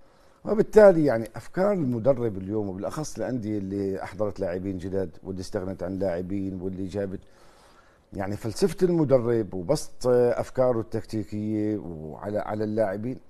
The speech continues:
تحتاج لوقت، يعني تحتاج لوقت. أيضا اللاعب اليوم <clears throat> أعداد أجهزته الحيوية والعضوية تحتاج لوقت، خصوصا إنه هو اليوم مبتعد عن النشاط بفترة تقارب الست أو سبعة أشهر.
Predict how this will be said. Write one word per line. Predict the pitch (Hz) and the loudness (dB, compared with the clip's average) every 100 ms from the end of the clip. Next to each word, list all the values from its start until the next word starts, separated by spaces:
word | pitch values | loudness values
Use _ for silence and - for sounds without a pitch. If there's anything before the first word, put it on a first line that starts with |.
| - | -16
تحتاج | - - 220 185 | -8 -2 -2 2
لوقت، | 160 180 - | 2 2 0
يعني | 98 85 76 - _ _ _ - | -8 -8 -12 -18 _ _ _ -14
تحتاج | - 156 170 113 | -2 4 4 4
لوقت. | 110 - - _ | -2 -4 -18 _
أيضا | 196 208 190 | 0 4 4
اللاعب | 143 139 175 147 131 | 4 4 4 4 0
اليوم | 123 139 143 123 110 95 | 2 2 2 2 -2 -4
<clears throat> | - 73 | -10 -10
أعداد | 92 147 151 | 2 4 4
أجهزته | 127 110 - 101 | 0 -4 -4 -6
الحيوية | 85 90 90 104 98 | -6 -6 -4 -2 -4
والعضوية | 87 73 82 87 104 98 - - - - | -4 -6 -6 -6 -4 -4 -8 -20 -20 -20
تحتاج | - - 170 180 123 | -16 -2 4 4 6
لوقت، | 160 - | 2 2
خصوصا | - 101 - 151 143 | -8 -12 -8 -2 -2
إنه | 113 113 | -2 -4
هو | 123 120 | -2 -4
اليوم | 107 117 110 | -2 -2 -4
مبتعد | 110 110 95 | -4 -4 -4
عن | 90 95 | -4 -6
النشاط | 95 90 117 117 - - _ - - | -8 -6 -6 -6 -8 -16 _ -20 -12
بفترة | 117 175 175 151 151 | -4 -4 2 6 6
تقارب | 139 104 - 151 139 | 4 -4 4 6 6
الست | 107 - 127 - | 2 -4 -6 -2
أو | 104 | -4
سبعة | - 87 87 - | -4 -6 -6 -8
أشهر. | - - | -10 -12